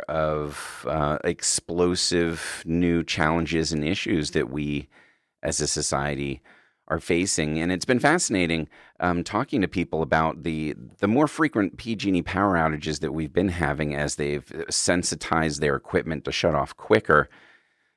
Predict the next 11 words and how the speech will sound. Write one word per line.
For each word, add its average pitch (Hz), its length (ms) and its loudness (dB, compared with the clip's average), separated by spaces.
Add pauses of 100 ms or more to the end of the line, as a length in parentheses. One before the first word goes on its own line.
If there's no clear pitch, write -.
(120)
as 73 300 0
a 73 140 2
result 71 580 2
of, 65 320 -4
uh, 64 300 -4
the 57 100 -8
Camp 76 320 -2
Fire 71 340 0
and 60 120 -6
other 80 240 0
fires. 67 540 -2